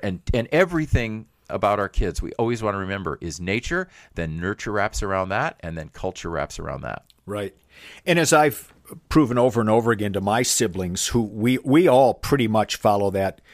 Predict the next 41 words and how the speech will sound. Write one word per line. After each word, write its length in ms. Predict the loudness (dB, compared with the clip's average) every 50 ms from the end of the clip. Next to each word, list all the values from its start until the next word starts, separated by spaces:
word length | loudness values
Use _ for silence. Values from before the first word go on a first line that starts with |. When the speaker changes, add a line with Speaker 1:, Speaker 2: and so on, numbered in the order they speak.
| -20 -20 -20 -16 -6 0
Speaker 2:
pattern 360 | 2 4 4 4 2 0 -2
of 100 | -2 0
birth 240 | 0 0 0 0 -2
order, 260 | -4 -2 -4 -6 -8 -10 -18 -20 -20 -20 -12 _ 0
uh, 100 | 0 0
the 60 | 2
firstborn's 480 | 4 4 2 2 2 0 0 2 4 4
always 240 | 4 2 2 0
the 80 | -2 -2
smartest 540 | -2 0 2 2 2 2 0 -2 -6 -6 -6
as 120 | -8 -4
well. 320 | -2 0 0 0 -2 -2 -6 -10 -18 -20 -20 -20 _ -2
And, 400 | 0 0 2 2 0 0 0 0
uh, 160 | 0 0 -2 -2 -4
Speaker 1:
<laughs> 80 | -6 -6
Speaker 2:
it, 220 | -6 -8 -8 -10
it's 240 | -14 -12 -8 -8 -2
just 320 | 0 0 0 0 -2 -4 -2
kind 240 | 0 2 2 2
of 40 | 2
the 80 | 2 4
way 180 | 4 4 4
it 140 | 4 2 2
goes, 440 | 2 4 4 4 2 2 0 -2 -2 -2 -2
and 340 | 0 0 2 2 2 2
you 60 | 2 2
have 180 | 2 2 2 2
to 60 | 2
live 200 | 2 2 2 4
with 120 | 4 4
it. 240 | 4 2 0 -8 -20 -14 _
That's, 360 | -4 -4 -4 -4 -6 -8 -8 -10 _ _ _ _
Speaker 1:
<laughs> 200 | -20 -18 -12 -8
Speaker 2:
uh, 160 | -6 -6 -6 -4 -4
Speaker 1:
I 180 | -2 -2 -2
Speaker 2:
the 80 | -2 -2
Speaker 1:
love 100 | 0 2
Speaker 2:
way 100 | 2 4
it 60 | 4 2
Speaker 1:
it. 20 |
Speaker 2:
is. 140 | 0 -2 -4